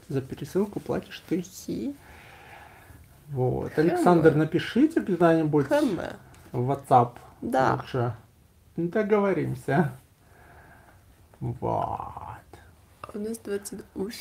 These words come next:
Speaker 1: Ух ты, это у вас где двадцать два тепла? Помогло ваше видео, где рубишь раздвоенный пень. Хе-хе,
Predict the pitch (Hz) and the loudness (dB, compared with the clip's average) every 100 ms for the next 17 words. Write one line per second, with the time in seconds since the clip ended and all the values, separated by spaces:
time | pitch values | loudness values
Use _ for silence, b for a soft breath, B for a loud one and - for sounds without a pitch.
0 | - - - - b b b b - - | -14 -12 -12 -14 b b b b -10 -4
1 | - - - - 151 147 139 147 156 127 | -4 -6 -2 4 6 4 2 2 2 2
2 | 135 131 131 135 131 131 - 131 123 - | -2 -4 -4 -2 -4 -8 -6 -4 -4 -8
3 | - - - - _ _ _ _ _ - | -18 -20 -20 -20 _ _ _ _ _ -20
4 | _ _ - - - - _ - - - | _ _ -20 -20 -20 -20 _ -20 -20 -20
5 | _ - - - - - _ - - b | _ -20 -20 -20 -20 -20 _ -20 -20 b
6 | b b - 151 143 131 160 151 147 - | b b -4 0 0 4 4 4 2 -2
7 | 151 165 156 135 135 147 147 135 147 147 | -2 2 2 2 0 0 0 -2 -4 -4
8 | 131 135 143 139 135 131 143 139 - - | -4 -2 0 0 -6 -4 -4 -4 -8 -14
9 | - 127 - 185 - | -8 -6 -4 -6 -6